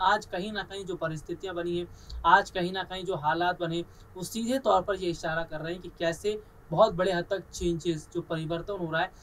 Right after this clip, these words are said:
इसका मतलब ये है कि आम आदमी पार्टी चुनाव में उतरी ज़रूर है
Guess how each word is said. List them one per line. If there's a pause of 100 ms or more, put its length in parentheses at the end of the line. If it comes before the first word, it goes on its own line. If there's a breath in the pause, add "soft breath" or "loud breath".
(160 loud breath)
इसका
मतलब (180)
ये
है (580)
कि (280)
आम
आदमी
पार्टी
चुनाव
में
उतरी
ज़रूर
है